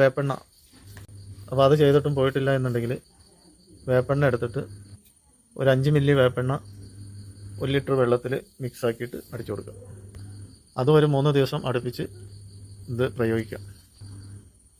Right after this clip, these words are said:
അപ്പോൾ ഇതാദ്യം തന്നെ ഞാൻ പറഞ്ഞിട്ടുണ്ട്, ഇത് പ്രയോഗിക്കുന്നതിൻ്റെ മുമ്പേ നമ്മൾ ആ പൂപ്പലൊക്കെ കൈ കൊണ്ടോ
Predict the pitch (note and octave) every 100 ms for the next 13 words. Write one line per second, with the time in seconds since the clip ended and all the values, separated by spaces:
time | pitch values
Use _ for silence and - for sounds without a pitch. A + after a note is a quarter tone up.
0 | _ _ _ - B2+ B2+ B2+ C#3+ D#3 E3
1 | E3 D#3 D3+ D#3+ D3+ D3+ F#3 - - -
2 | C#3 C#3 C3+ C3+ D3 D3 D3+ D3 D3 C3+
3 | C#3+ C3+ C3+ C3+ C3 B2+ C3+ C3 C#3 -
4 | _ _ _ - A#2 A#2+ B2+ C3